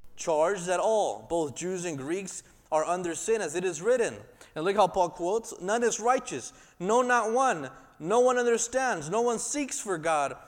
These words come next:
All have turned aside. Together they have become worthless. No one does good, not even one." Not even one. God looks down from heaven and he looks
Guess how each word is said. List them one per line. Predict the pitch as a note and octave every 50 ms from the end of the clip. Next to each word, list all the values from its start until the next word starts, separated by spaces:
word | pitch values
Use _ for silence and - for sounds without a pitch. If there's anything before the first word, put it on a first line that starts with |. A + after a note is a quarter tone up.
| - - - -
All | - F3+ A3+ A#3+
have | A#3 A#3 G3 G3 -
turned | - A3+ A3+ A#3 A3
aside. | G#3 F#3 - - G#3+ A3 A3 A3
Together | - G3 F3 G3 A3 A3+ A3 G#3+
they | G#3 G#3 G3
have | F#3 F#3 F3+
become | F3+ F#3+ E3 - G#3 G3+ F#3+
worthless. | F3 F#3 A3 A3+ G#3+ A3 G#3 E3 C3 A2 - - - - - - _ _ -
No | D#3 F3+ G#3+
one | A3+ A#3 A#3+ A3+ G3+
does | A3 A3+ G#3+ F#3 -
good, | - B3+ C4 A#3 F#3 D#3 D3+ D3+ E3 - - - _ _ _ _ _ _ D3+
not | C#3 C#3+ D3+ D#3+ F3 G#3 A#3 A3
even | G3+ F#3 F3 E3+ F3 E3+ E3+ F3 - -
one." | C3+ B2 B2 C#3+ F3 G3 G3+ F#3 E3 C3 A2+ G#2+ G#2 G#2+ - - _ _ _ _ _ _ _ _ _ _ _ _ _ _ _ _ _ _ _ _ _ _ _ _ _ _ _ _ _ _ _ _ _ _ _ _ _ _ _ _
Not | D#3+ E3+
even | E3+ F#3 F3 E3 D#3+ E3 E3
one. | F#3 F#3 E3+ C3+
God | A#2+ A#2+ C#3+ E3+ F3
looks | F3+ E3 D3 A#2
down | - F3 F3+ F#3+ G3 F#3+ F3+ E3 - - - - - _ _ _ _ _ - _ _ _
from | - - F3+ F3 E3+ -
heaven | E3+ F3+ F#3+ F3+ F#3+ F3
and | E3 D#3+ D#3+
he | D#3+
looks | E3 F3+ F#3+ E3+ - -